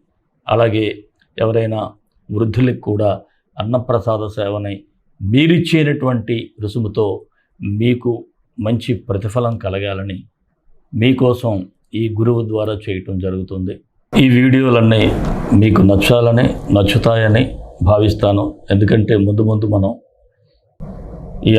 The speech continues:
ఆలయాన్ని అభివృద్ధి చేసుకోవాలన్నా, సేవా కార్యక్రమాలు మరింత అభివృద్ధి జరగాలి అన్నా మీరు నాకు ప్రోత్సాహాన్ని ఇవ్వాలి. నగదు రూపంలో కాకపోయినా కనీసం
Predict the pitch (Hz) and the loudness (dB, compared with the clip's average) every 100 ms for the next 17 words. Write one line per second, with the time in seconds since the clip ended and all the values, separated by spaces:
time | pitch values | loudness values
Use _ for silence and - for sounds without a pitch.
0 | 107 - 117 117 110 - - 95 107 104 | 4 4 4 4 2 0 -2 2 2 2
1 | 104 104 101 - 101 98 98 95 123 - | 4 2 0 0 2 2 2 -2 -4 -10
2 | - 120 117 127 120 110 107 107 104 98 | -6 0 2 2 2 0 0 -2 -2 -2
3 | 92 - - 107 117 110 110 95 101 98 | -2 -6 -6 -4 -4 -4 -4 -4 -6 -6
4 | 98 98 95 98 98 98 87 92 95 78 | -6 -4 -4 -4 -4 -6 -8 -6 -6 -8
5 | _ _ _ _ - 90 104 120 120 101 | _ _ _ _ -14 -6 -2 0 0 -4
6 | - _ _ _ 98 101 104 98 92 _ | -12 _ _ _ -6 -4 -4 -6 -12 _
7 | _ - 104 107 117 95 104 98 85 87 | _ -8 -6 -4 -6 -4 -6 -6 -8 -10
8 | 87 - _ _ _ _ _ _ _ _ | -12 -18 _ _ _ _ _ _ _ _
9 | _ 107 104 117 131 135 - 123 123 113 | _ -4 0 2 2 2 0 -2 -2 -2
10 | 104 101 110 110 107 104 98 110 104 | -6 -6 -8 -6 -6 -6 -6 -6 -6